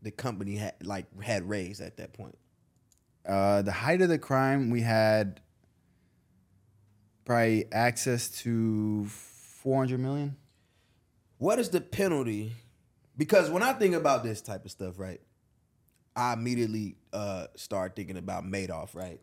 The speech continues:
Speaker 1: Like how
Speaker 2: Mm.
Speaker 1: in two thousand eight, obviously we all know about what happened in America with the, the housing bust and all of this money and billions of dollars to these people, and then most of these guys get a slap on the wrist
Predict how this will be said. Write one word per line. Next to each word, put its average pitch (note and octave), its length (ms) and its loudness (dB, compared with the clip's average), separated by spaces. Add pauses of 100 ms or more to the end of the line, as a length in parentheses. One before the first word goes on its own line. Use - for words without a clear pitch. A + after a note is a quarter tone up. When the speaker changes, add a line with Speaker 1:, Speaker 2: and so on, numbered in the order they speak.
Speaker 1:
Like F2+ 260 -16
how F#2+ 360 -6
Speaker 2:
Mm. - 60 -18
Speaker 1:
in G2+ 60 -14
two G#2+ 160 -10
thousand F#2 400 -6
eight, F#2 160 -8
obviously F2+ 400 -8
we F#2 120 -4
all F2+ 160 -4
know F2+ 160 -6
about F2+ 380 -8 (300)
what G2 140 -6
happened G2+ 280 -4
in F#2+ 80 -6
America F#2 640 -6
with F2+ 240 -10
the, F2+ 340 -8
the - 80 -8
housing F#2 520 -4
bust F#2+ 440 -6
and E2+ 220 -14 (560)
all G2+ 260 0
of G#2 60 -4
this G2 160 -4
money G#2+ 440 -2
and F2+ 160 -10
billions A#2+ 300 0
of G2 80 -8
dollars G#2+ 280 -2
to G2 40 -12
these G2 120 -10
people, G2+ 420 -4
and F#2+ 140 -6
then F#2+ 220 -6 (560)
most C#3 280 0
of - 20 -2
these A#2+ 160 0
guys A2 320 0
get G2+ 120 -6
a G2 40 -6
slap A#2 340 0
on G#2+ 160 -4
the G2+ 60 -6
wrist A2 380 -4